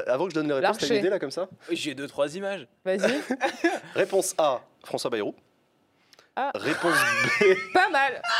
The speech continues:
Speaker 2: pas mal. C'est vrai qu'il a vraiment le,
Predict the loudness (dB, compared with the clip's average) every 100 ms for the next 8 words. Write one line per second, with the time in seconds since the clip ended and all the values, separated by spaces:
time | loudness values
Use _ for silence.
0 | 2 4 2 4 2 2 0 -4 -2 -2
1 | -2 0 0 -2 0 4 4 2 4 4
2 | 4 2 2 2 2 2 2 2 0 -4